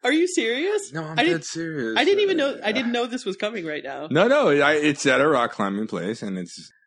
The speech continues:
Speaker 2: it's like a thousand dollars for the whole thing.
Speaker 1: <laughs>
Speaker 2: So I gotta split that with her mom,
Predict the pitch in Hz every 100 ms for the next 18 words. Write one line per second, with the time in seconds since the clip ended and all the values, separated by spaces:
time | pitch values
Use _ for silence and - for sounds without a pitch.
0 | _ _ 90 - 98 92 85 - - 90
1 | 95 98 113 107 85 80 95 - 90 85
2 | 87 87 - 82 76 87 - - - -
3 | - - _ _ - 85 95 92 - -
4 | 92 87 82 82 90 85 76 76 98 107